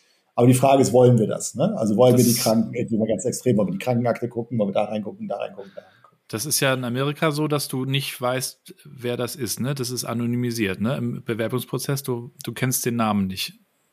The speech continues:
Speaker 2: Also das hab ich jetzt schon mehrfach gehört, ist natürlich für unsere Verhältnisse komplett fremd,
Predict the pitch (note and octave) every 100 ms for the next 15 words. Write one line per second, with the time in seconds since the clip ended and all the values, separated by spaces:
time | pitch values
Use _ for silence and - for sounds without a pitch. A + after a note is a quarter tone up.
0 | - G#2+ G2+ - A#2+ - - - - -
1 | - - C3+ - B2+ B2+ C3+ C3 C3 A#2+
2 | C3 D#3+ D#3+ D3 C#3+ C3+ C3 B2 B2 C3+
3 | C3+ C3 B2+ - B2 A#2+ A#2 G#2+ _ _
4 | _ _ _ - A2 G#2+ A2+ A2 - -
5 | - A2+ A#2+ F3+ F3+